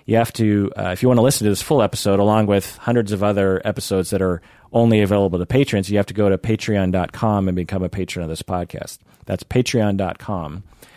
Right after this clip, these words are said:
When you become a patron, I will tell you how to access all of our premium episodes, and also know that you won't have to listen to advertisements if you're a patron,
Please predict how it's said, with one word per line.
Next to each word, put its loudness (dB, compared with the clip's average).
When 0
you 4
become 4
a 4
patron, 0
I 0
will 4
tell 2
you 4
how -2
to -2
access -2
all 0
of 0
our 2
premium 2
episodes, -2
and 2
also 2
know 4
that 0
you -2
won't 0
have -2
to 0
listen -2
to -4
advertisements 0
if -2
you're 2
a -2
patron, -2